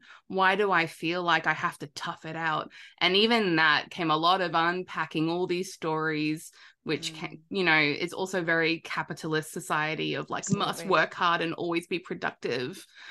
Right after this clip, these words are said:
Speaker 2: Mm.
Speaker 1: And then it was realizing I can still do things for me at the same time. It just might look different.
Speaker 2: Mm.
Speaker 1: And
Speaker 2: Did
Speaker 1: yes,
Speaker 2: that
Speaker 1: I
Speaker 2: happen
Speaker 1: don't have
Speaker 2: after
Speaker 1: endless
Speaker 2: motherhood?
Speaker 1: time. Yeah, I,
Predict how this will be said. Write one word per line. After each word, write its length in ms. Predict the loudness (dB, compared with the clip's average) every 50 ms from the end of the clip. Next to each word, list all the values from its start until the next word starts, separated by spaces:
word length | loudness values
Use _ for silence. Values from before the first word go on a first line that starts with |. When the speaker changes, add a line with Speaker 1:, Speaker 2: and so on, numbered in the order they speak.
| -14 -12
Speaker 2:
Mm. 420 | -10 -8 -8 -6 -6 -6 -2 2
Speaker 1:
And 180 | 2 4 4 6
then 140 | 4 4 4
it 80 | 4 4
was 160 | 4 2 2
realizing 440 | 2 2 2 4 4 2 2 0 -4
I 120 | -2 -2
can 140 | 0 0 0
still 220 | 0 0 -2 -2 -2
do 200 | -2 -4 -4 -4
things 360 | -2 -2 -2 -2 -2 -4 -4
for 100 | -4 -2
me 160 | 0 0 0
at 80 | -2 -2
the 60 | -6
same 240 | -4 -2 -2 -2 -2
time. 240 | 0 0 2 2
It 60 | 2 0
just 180 | -2 -2 0 2
might 240 | 2 2 0 -2
look 340 | -4 -2 -2 -2 -2 -2 -6 -20 _ _
different. 920 | -6 -6 -6 -6 -4 -4 -2 0 2 2 2 2 2 0 -2 -4 -4 -6 -14 _ -18
Speaker 2:
Mm. 480 | -18 -16 -14 -14 -14 -14 -16 -16 -18 -20 _ _ _ _ _ _ _ _ _ -2
Speaker 1:
And 120 | 0 4
Speaker 2:
Did 80 | 6 6
Speaker 1:
yes, 80 | 6
Speaker 2:
that 60 | 6 4
Speaker 1:
I 40 |
Speaker 2:
happen 180 | 4 6 6 6
Speaker 1:
don't 80 | 6 6
have 160 | 4 2 2
Speaker 2:
after 60 | 2
Speaker 1:
endless 300 | 0 0 0 0 0 -2
Speaker 2:
motherhood? 120 | -2 -2 -2
Speaker 1:
time. 520 | 0 0 0 0 0 0 0 0 0 0 -4 _ -8
Yeah, 220 | -4 -2 -2 -2 -2 0 0 0 0 -2 -2 -2
I, 200 | -2 -4 -4